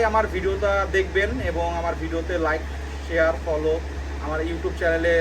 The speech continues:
সাবস্ক্রাইব করে দিবেন। ইনশাআল্লাহ সামনে আরও অনেক ভালো ভালো ভিডিও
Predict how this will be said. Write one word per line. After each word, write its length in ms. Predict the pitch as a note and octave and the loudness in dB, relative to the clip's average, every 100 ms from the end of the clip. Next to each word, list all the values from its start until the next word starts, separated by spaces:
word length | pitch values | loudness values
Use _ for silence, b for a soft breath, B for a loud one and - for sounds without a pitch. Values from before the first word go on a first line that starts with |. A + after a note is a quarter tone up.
| E3 | 2
সাবস্ক্রাইব 340 | E3+ - E3 D#3+ | -2 -2 -2 -2
করে 120 | E3 D#3+ | -2 0
দিবেন। 200 | D#3+ F#3 - - - - - D#3+ | 0 -4 -6 -8 -8 -8 -6 -6
ইনশাআল্লাহ 380 | - F3+ G#3+ C4 - | 0 2 2 0 -2
সামনে 280 | A3+ F3 F3+ F3+ | -2 -2 0 0
আরও 120 | F#3 F3+ | 0 -2
অনেক 140 | F3+ - | -4 -4
ভালো 140 | C#3+ D#3 | -2 0
ভালো 140 | D3+ D3 | 0 -2
ভিডিও 220 | C3+ C3+ | -4 -4